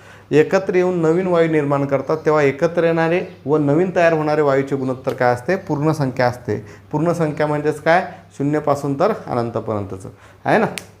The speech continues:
सॉरी, पूर्ण संख्या म्हणजे एकपासून अनंतपर्यंतच्या संख्या. Avogadroचा नियम,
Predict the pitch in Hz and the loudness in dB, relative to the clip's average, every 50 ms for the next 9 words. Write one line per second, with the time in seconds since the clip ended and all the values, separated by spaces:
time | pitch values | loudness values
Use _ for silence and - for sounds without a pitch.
0 | - - - - - - - - - - - - - - - 131 117 101 107 - | -20 -20 -20 -20 -20 -20 -20 -20 -20 -20 -20 -20 -20 -10 -6 -2 -2 -2 -2 -2
1 | - 123 127 147 147 127 151 151 147 - 156 151 147 151 165 190 208 - - - | -2 -2 0 0 0 0 -2 -2 -2 -2 -2 0 0 2 0 0 0 -2 -8 -16
2 | - - - - - - 147 156 - - 147 139 - 160 185 226 226 - 151 139 | -20 -20 -20 -6 0 2 2 2 2 2 0 0 0 -2 -2 -2 -2 -2 0 0
3 | 139 139 139 139 139 123 127 120 120 120 127 123 123 131 - - 107 104 101 110 | 0 0 0 -2 -2 0 0 0 0 0 -2 -2 -2 -4 -4 -4 -6 -6 -6 -6
4 | 107 - - - - - - - - - 139 156 170 175 175 185 185 180 202 196 | -8 -8 -10 -16 -20 -20 -16 -4 0 2 4 4 4 4 4 2 2 2 0 -2
5 | 196 202 208 202 196 185 170 151 139 143 | 0 0 -2 0 0 0 0 0 0 -2